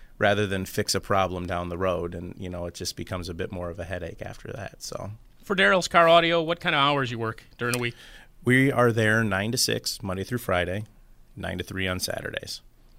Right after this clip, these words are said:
Speaker 2: And that goes for both locations?
Speaker 1: Both locations.
Speaker 2: Cool. Anything else that we, uh, left out? I mean, uh, pretty extensive stuff you do. We mentioned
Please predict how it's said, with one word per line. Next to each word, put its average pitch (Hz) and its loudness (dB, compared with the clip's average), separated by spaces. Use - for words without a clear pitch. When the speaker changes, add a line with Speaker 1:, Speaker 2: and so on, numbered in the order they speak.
Speaker 2:
And 123 2
that 127 0
goes 135 2
for - -6
both 127 2
locations? 117 -6
Speaker 1:
Both 98 0
locations. - -8
Speaker 2:
Cool. - -16
Anything 143 2
else 175 -2
that 165 -6
we, 160 0
uh, 156 0
left 165 2
out? 190 0
I 160 2
mean, 143 4
uh, 101 -8
pretty 131 2
extensive 127 0
stuff 139 -2
you 110 -2
do. 143 0
We 110 -2
mentioned 117 0